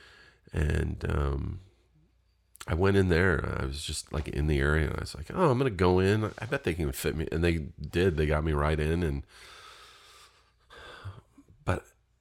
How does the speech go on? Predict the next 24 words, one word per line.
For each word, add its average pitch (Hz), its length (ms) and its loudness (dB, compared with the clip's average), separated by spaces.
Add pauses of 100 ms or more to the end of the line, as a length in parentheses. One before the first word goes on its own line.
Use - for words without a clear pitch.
(480)
the 90 1300 -6
nurse, 104 840 -2 (720)
the 90 80 -8
physician's 90 600 -2
assistant, - 760 -8 (2250)
comes 101 320 -4
in, 90 420 -2
and - 80 -10
she's - 220 -14
got - 260 -8
the, - 340 -8 (1000)
the - 80 -8
needle, 87 500 2
and 82 100 2
she's, - 220 -10
like, - 160 -10 (220)
reading 110 360 -2
me 113 120 -6
all 90 180 -6
this - 160 -10
shit. - 500 -4
And - 120 -14
she's - 260 -8
like, - 200 -8